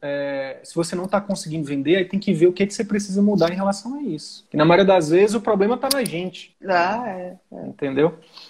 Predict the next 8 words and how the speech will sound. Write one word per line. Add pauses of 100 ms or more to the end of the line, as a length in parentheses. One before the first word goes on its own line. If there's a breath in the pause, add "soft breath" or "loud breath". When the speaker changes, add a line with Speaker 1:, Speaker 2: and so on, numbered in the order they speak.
(280 loud breath)
Speaker 1:
Mas
parabéns,
viu?
Parabéns
mesmo
por,
por
isso.